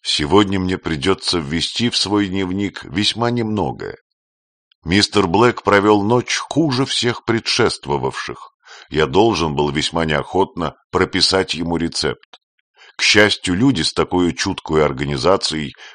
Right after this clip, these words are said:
очень восприимчивы к действию лекарственных средств.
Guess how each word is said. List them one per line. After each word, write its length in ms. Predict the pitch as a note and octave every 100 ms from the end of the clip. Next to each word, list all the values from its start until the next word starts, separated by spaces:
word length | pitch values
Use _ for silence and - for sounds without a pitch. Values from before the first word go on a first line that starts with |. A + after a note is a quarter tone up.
| _
очень 380 | D3 - C3+ C3
восприимчивы 880 | A#2+ - A#2 G#2+ F#2 D2 - D2+
к 80 | D2
действию 560 | C2 F2+ G2+ - F2 F2+
лекарственных 800 | E2+ - F2 E2 - E2 E2 -
средств. 580 | - D2+ B1 - -